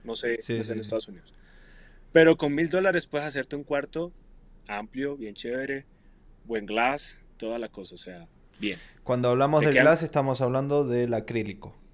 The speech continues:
Speaker 1: Del acrílico, ajá.
Speaker 2: El acrílico,
Speaker 1: Sí.
Speaker 2: y cuando habla del,
Speaker 1: Sí.
Speaker 2: del cuarto, está hablando de la cabina de la batería. Por las dudas, por si en
Speaker 1: Es
Speaker 2: otros países no. No usan los mismos
Speaker 1: Sí, o
Speaker 2: colores.
Speaker 1: sea, todo lo que conlleva hacer un buen, una buena cabina. Que alguna parte tenga absorción,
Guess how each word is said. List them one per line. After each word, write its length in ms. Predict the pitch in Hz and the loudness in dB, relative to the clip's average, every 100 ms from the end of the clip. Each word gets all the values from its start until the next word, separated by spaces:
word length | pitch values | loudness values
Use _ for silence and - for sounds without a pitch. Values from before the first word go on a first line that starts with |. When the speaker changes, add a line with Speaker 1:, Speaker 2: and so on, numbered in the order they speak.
| - - - - _ - | -20 -20 -20 -20 _ -10
Speaker 1:
Del 180 | - 107 | -6 -4
acrílico, 420 | - 107 92 - _ - | -4 -8 -10 -16 _ -16
ajá. 300 | 107 143 - | -8 -8 -8
Speaker 2:
El 80 | 123 | -10
acrílico, 480 | 104 110 127 156 160 | -10 -4 -2 0 2
Speaker 1:
Sí. 60 | 170 | 2
Speaker 2:
y 20 | |
cuando 260 | - 117 | 2 4
habla 260 | 123 131 131 | 4 4 4
del, 260 | 123 120 90 | 4 0 -2
Speaker 1:
Sí. 60 | |
Speaker 2:
del 260 | 117 117 120 | -2 -2 0
cuarto, 420 | 139 143 151 185 | 2 2 2 -4
está 180 | 147 139 | -4 -4
hablando 460 | 131 127 135 143 131 | -4 -4 -4 -2 0
de 200 | 117 113 | 0 0
la 180 | 113 | -2
cabina 360 | 110 117 131 131 | -2 -2 0 0
de 80 | 117 | 0
la 80 | 110 | -2
batería. 460 | 104 - - - - _ _ | -4 -8 -14 -16 -20 _ _
Por 120 | 113 113 | -2 0
las 160 | 117 | 0
dudas, 240 | 131 139 135 | 2 2 2
por 180 | 120 110 | -2 -4
si 100 | 110 | -4
en 80 | 113 | -4
Speaker 1:
Es 200 | 120 117 | -2 -2
Speaker 2:
otros 160 | 110 | -4
países 540 | - 107 110 107 113 104 | -8 -8 -8 -8 -12 -10
no. 220 | 104 101 - - - _ - | -12 -14 -20 -20 -20 _ -10
No 140 | 107 | -10
usan 220 | 104 107 | -8 -10
los 100 | 104 | -8
mismos 160 | 107 104 | -8 2
Speaker 1:
Sí, 80 | 165 | 4
o 20 | |
Speaker 2:
colores. 140 | 139 120 | 4 2
Speaker 1:
sea, 400 | 143 135 127 123 | 0 0 0 -2
todo 240 | - 165 185 | 2 2 2
lo 160 | 180 | 0
que 140 | 175 156 | -4 -6
conlleva 420 | 143 127 139 151 | -6 -4 -2 -2
hacer 280 | 156 156 151 | 0 -2 -2
un 180 | 156 143 | -6 -6
buen, 320 | 151 147 147 | -2 -2 -4
una 220 | 135 139 | -10 -10
buena 240 | 139 139 139 | -8 -8 -10
cabina. 420 | 123 117 113 95 - _ - _ - _ | -12 -14 -14 -16 -20 _ -20 _ -20 _
Que 80 | - | -2
alguna 320 | 123 120 117 | -2 0 -2
parte 300 | - 117 - | 0 -2 -4
tenga 300 | - 117 107 | -10 -8 -8
absorción, 640 | 101 - 107 - 123 147 | -10 -12 -14 -6 -2 -2